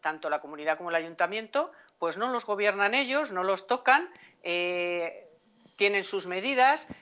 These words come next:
Madrid es un, es un polo de atracción de inversiones, es una, es una comunidad autónoma próspera, libre, y no lo soportan. Y entonces, pues ahora se han inventado criterios sanitarios que, oh casualidad,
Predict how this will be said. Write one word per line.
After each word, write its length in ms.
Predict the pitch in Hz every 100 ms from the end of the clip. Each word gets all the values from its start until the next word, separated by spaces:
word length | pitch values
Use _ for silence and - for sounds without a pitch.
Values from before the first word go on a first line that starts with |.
| -
Madrid 540 | 170 180 180 202 196 190
es 160 | 185
un, 300 | 190 180 175
es 220 | 180 175
un 200 | 185 180
polo 260 | - 190 185
de 80 | 185
atracción 560 | 180 175 170 190 185 180
de 60 |
inversiones, 760 | 170 170 - 233 254 254 285 - - _
es 240 | 180 180 190
una, 420 | 180 170 165 165
es 200 | 180 -
una 340 | 180 175 175
comunidad 400 | 175 170 170 175
autónoma 540 | 170 185 180 175 170 -
próspera, 640 | 233 247 247 233 269 - - _
libre, 640 | 185 226 269 233 240 320 _ _ _
y 220 | 180 170
no 160 | 170 202
lo 80 | 208
soportan. 600 | 160 160 156 - 220 330
Y 80 | 170
entonces, 380 | 156 180 185 190
pues 240 | 190 180
ahora 120 | 175 185
se 120 | 185
han 80 | 190
inventado 580 | 196 185 185 196 208
criterios 540 | 202 165 160 185 190 180
sanitarios 560 | 190 180 190 196 208
que, 160 | - 160 180
oh 100 | 175
casualidad, 560 | 202 202 196 170 135